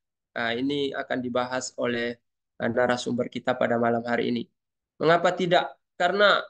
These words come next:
yang nanda tangan hanya kepala sekolah, kita mengajukan ke kepala sekolah, kemudian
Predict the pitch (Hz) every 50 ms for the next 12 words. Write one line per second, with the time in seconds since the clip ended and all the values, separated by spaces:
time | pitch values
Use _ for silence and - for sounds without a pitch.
0 | _ _ 175 185 175 185 180 175 175 170 165 156 - 151 143 147 151 175 196 202
1 | 214 180 175 170 160 160 156 - - - - 143 139 139 143 143 - - - -
2 | 170 175 180 180 180 185 180 180 - _ - - - 135 139 139 139 139 139 135
3 | 139 135 - 139 139 - 143 135 139 - - 139 135 135 135 135 - - _ -
4 | 180 180 180 175 180 180 - _ _ _ _ _ - 139 135 135 135 135 135 135